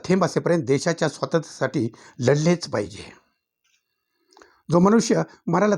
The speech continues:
तयार होतो तो कधीच मरत नाही. जो मनुष्य मरणाला भितो तो अगोदरच मेलेला असतो.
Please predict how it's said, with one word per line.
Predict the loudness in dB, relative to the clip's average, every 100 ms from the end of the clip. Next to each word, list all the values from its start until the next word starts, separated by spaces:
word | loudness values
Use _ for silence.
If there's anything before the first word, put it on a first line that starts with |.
| 0
तयार | 0
होतो | 0 0 0
तो | 0 0
कधीच | 0 -2 -4
मरत | -2 -2 -2
नाही. | 0 2 2
जो | 2 2
मनुष्य | 4 2 2
मरणाला | 2 2 2 0
भितो | 0 0 0 0 -6 _
तो | 0
अगोदरच | 2 2 0 0 -4
मेलेला | -6 -2 0 -2
असतो. | -6 -14 -16